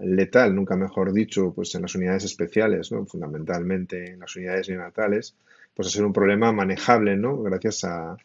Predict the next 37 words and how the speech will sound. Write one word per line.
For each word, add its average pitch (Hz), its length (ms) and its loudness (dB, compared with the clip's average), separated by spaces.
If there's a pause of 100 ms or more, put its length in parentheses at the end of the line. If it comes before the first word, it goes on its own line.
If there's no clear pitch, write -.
(300)
a 80 180 -4
esta 92 240 -2
posibilidad 95 440 -2
que - 140 -4
antes 92 260 -4
no 90 80 -6
teníamos. 113 480 0
Y 113 60 6
de 135 80 8
hecho, 196 340 4 (480)
ya 120 180 6
profundizando 120 600 4
un 110 100 4
poco 113 220 6
más 117 260 4
en, 98 280 2 (180)
en 101 100 -2
las 95 180 -4
utilidades 98 580 4
de 95 100 2
palivizumab, 98 720 2
¿no? 120 260 0 (260)
A 95 80 2
lo 92 60 4
largo 120 280 8
de 110 80 10
estos 107 280 2
veinte 110 280 4
años, 120 340 4
de 110 180 4
estos 104 240 2
veinte 104 240 2
años 117 400 0
también 123 340 4
se 110 160 4
ha 104 140 6
ido 117 340 8